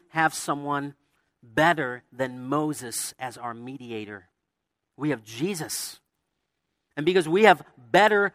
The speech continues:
blood, a once-for-all sacrifice, we can get up this mountain. We can run up this mountain freely. We can be with the one who has redeemed us, and we can be with those who have been redeemed.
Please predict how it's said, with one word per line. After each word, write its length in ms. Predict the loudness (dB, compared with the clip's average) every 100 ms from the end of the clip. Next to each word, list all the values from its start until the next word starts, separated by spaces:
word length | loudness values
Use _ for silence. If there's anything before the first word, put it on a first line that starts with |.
| -4
blood, 420 | 2 8 8 8
a 120 | 4
once-for-all 880 | 0 2 0 0 -6 -6 -2 2 2
sacrifice, 840 | 0 -6 -8 -10 -10 -4 0 -2 -4 _
we 140 | -6
can 120 | -2 0
get 140 | 2
up 120 | 2
this 140 | -2 -2
mountain. 380 | 0 0 -6 -16 _ _ _ _ _ _ _ _ _ _
We 120 | -6
can 280 | 0 0 0
run 200 | 0 0
up 280 | 4 2 2
this 200 | -6 -2
mountain 400 | 0 0 0 -6
freely. 640 | -8 -12 -6 -2 0 -2 -6 _
We 120 | -8
can 260 | -2 -4 0
be 440 | 0 0 -2 -8 -10 -6
with 160 | -4
the 80 | -4
one 420 | -2 0 2 0
who 140 | -2 -2
has 220 | -2 -6
redeemed 460 | -12 -6 -4 -2
us, 200 | -4 -6 -8
and 340 | -6 -4 -4 -6 _
we 160 | -4 -2
can 160 | -4
be 280 | -2 2 2
with 280 | 0 -4 -2
those 260 | -2 -4
who 120 | -10 -4
have 240 | -2 -2
been 200 | -6 -10 _ -12
redeemed. 680 | -8 0 2 2 -4 -14